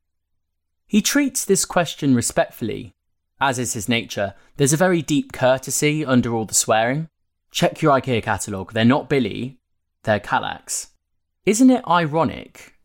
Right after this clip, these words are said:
I ask later, "that he started a company called Broke and Bones, which he then sold for all the money in the world?" "It's not like they go, 'Here's a pile of money for you,'" he explains. "It's more like, 'That's an investment for you to make things.'" Also,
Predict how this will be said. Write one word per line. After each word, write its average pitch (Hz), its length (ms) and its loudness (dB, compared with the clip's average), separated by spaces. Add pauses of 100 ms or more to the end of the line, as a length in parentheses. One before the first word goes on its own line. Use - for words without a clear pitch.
(140)
I 110 180 2
ask 101 280 -4
later, 101 300 -6
"that 113 180 -2
he 147 140 -4
started 196 440 0
a 180 60 -4
company 160 420 -6
called 131 320 -6
Broke 127 520 0
and 110 200 0
Bones, 101 600 -2 (320)
which 120 180 0
he 139 80 0
then 135 240 2
sold 123 300 -4
for - 100 -6
all 120 260 -6
the 113 80 -2
money 113 280 2
in 107 60 -2
the 107 60 -2
world?" 104 540 -2 (880)
"It's - 320 -2
not 123 160 2
like 117 160 -2
they 107 120 -4
go, 104 340 0 (440)
'Here's 120 260 2
a - 40 -2
pile 113 220 0
of 95 100 -6
money 110 240 0
for 98 220 -6
you,'" 104 240 -8 (240)
he - 100 -12
explains. - 680 -10 (120)
"It's - 160 -4
more 180 240 4
like, 139 300 0 (380)
'That's - 280 -4
an 196 60 2
investment 104 460 -4
for 104 80 -12
you 95 60 -10
to 101 80 -10
make 92 180 -12
things.'" 113 440 -8 (520)
Also, 123 440 2